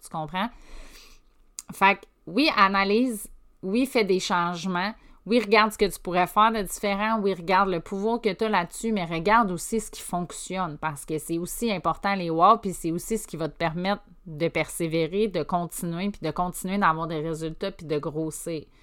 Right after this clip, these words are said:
Parce que sinon, ben, tu passes à côté de plein de petites réussites, puis ça alimente la frustration puis l'impatience parce que on juge les réussites qui sont petites. Tu sais, moi, je me souviens, là, mes premiers cent dollars, j'ai jugé parce que c'était pas des mille piastres puis parce que ma business faisait pas cent mille.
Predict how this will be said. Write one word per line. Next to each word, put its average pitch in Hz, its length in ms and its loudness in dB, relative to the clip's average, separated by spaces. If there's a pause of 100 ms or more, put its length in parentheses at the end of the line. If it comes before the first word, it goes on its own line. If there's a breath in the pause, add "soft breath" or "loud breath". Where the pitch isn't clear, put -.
(360 soft breath)
Parce 156 180 -4
que 170 120 -2
sinon, 180 440 0
ben, 160 300 2
tu - 100 -14
passes 208 280 4
à 165 80 4
côté 208 520 2
de 160 240 -4
plein 220 540 2
de 165 160 0
petites 214 320 -2
réussites, 185 600 -2
puis 180 120 -8
ça 170 220 2
alimente 185 800 0
la 156 140 -2
frustration 170 680 -4
puis - 140 -10
l'impatience 160 640 -4
parce 160 220 -4
que 226 220 0 (480 loud breath)
on 185 220 0
juge 196 520 4
les 170 160 -2
réussites 170 560 -4
qui - 80 -14
sont 160 240 -6
petites. - 360 -8
Tu - 440 -20
sais, 196 60 -4
moi, 196 80 0
je 180 100 -4
me 160 100 -2
souviens, 202 400 0
là, 190 200 0
mes 170 160 -4
premiers 180 400 -2
cent 185 280 0
dollars, 180 440 4
j'ai 170 180 -2
jugé 165 480 -2
parce 160 260 -4
que 185 140 -2
c'était 160 180 -2
pas 196 160 0
des 170 160 0
mille 156 180 -6
piastres 185 320 -2
puis - 80 -20
parce 160 160 -4
que - 80 -4
ma 160 160 -2
business 180 460 -4
faisait 160 240 -2
pas 185 140 -4
cent 165 280 -4
mille. 170 280 -8